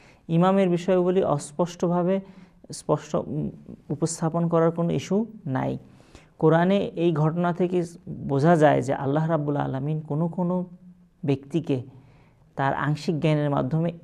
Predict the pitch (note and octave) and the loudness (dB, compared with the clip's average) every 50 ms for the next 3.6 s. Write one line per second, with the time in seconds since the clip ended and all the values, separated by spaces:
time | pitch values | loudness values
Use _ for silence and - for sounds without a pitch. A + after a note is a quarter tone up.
0 | - F3+ G3 A3 A#3 A#3 A#3 A#3 A3+ G#3+ G#3 A3+ A3+ A3+ A3+ G#3+ - A3 F#3 E3 | 2 4 4 4 4 4 4 6 6 6 6 4 2 2 4 4 4 4 4 4
1 | E3 E3+ E3+ E3 D#3+ D#3+ D#3 D#3 D#3 E3+ D3+ D3 C3+ C#3+ C#3+ C#3+ C#3+ D#3 D3+ - | 4 4 4 4 4 4 4 2 0 -2 -2 0 0 0 0 0 -2 -6 -6 -4
2 | E3 D#3 D#3 D#3+ E3 E3 F#3+ F3 F3 E3+ F#3+ F3 E3 E3 - - D#3+ D3 - F#3+ | -2 0 0 0 0 -2 -2 -4 -2 0 0 0 0 0 -2 -4 -4 0 4 4
3 | F3+ F#3 F3+ F3 F3 F3+ F3 - G#3+ G#3+ A3+ A3 | 4 4 4 4 4 4 4 4 4 4 4 2